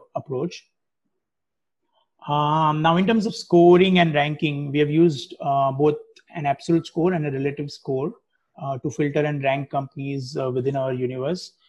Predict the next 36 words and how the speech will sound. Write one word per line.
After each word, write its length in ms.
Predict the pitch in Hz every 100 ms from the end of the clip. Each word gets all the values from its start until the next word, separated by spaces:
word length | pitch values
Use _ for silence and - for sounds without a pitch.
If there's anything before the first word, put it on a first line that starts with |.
| _
So 160 | - 151
we 60 |
use 480 | 170 180 214 202 160
absolute 400 | 165 156 196 190
score 240 | 185 214 214
to 100 | 180
determine 460 | 143 147 151 156
the 80 | 151
level 260 | 139 135 147
of 140 | 147
conviction. 640 | - 135 131 - 127 139 180 _ _ _ _ _
Uh, 380 | 143 135 135 135
we 60 | 143
then 380 | 143 160 180 180
overlay 760 | 160 151 151 151 156 156 156 147
relative 380 | 147 147 151
score 320 | 147 - 139 139
within 440 | 135 139 180 180
each 260 | 180 156 -
cohort 380 | 151 143 151 151
of 180 | 143 -
conviction 440 | 135 131 - 131
level 280 | 127 123 180 - _ _ -
to 80 | 156
rank 280 | 143 160
companies 680 | 156 156 151 160 220 - - _ _ _ 147
based 420 | 156 165 175 143
on 840 | 160 156 151 151 151 156 151 156 - _ _ _
our 220 | - 151 156
outlook 540 | 147 147 165 214 - _ _ _
for 120 | 165
the 100 | 160
future 400 | 160 180 180 190
dividend 400 | 165 156 156 156
growth 220 | 147 147 147
potential 460 | 139 135 127 196